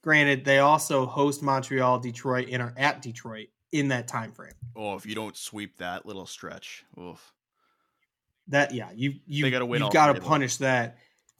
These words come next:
Speaker 1: They end the season, Toronto. Oh my God, fuck it. They end the season on a four-game homestand against three playoff,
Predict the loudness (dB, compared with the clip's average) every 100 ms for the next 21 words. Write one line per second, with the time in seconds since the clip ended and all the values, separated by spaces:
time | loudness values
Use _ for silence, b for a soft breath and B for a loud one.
0 | _ 2 2 4 4 4 2 2 2 2
1 | 2 0 0 -6 _ _ _ _ _ _
2 | 0 6 6 6 2 0 -4 -8 0 0
3 | -2 -14 _ _ _ _ _ 0 0 0
4 | -6 -6 -2 -2 -2 4 4 4 0 2
5 | 2 4 2 2 0 4 8 8 6 0
6 | 0 -2 -2 -2 -6 -8 -8 0 0 0
7 | -8 _ _ _ -4 2 2 2 2 4
8 | 6 4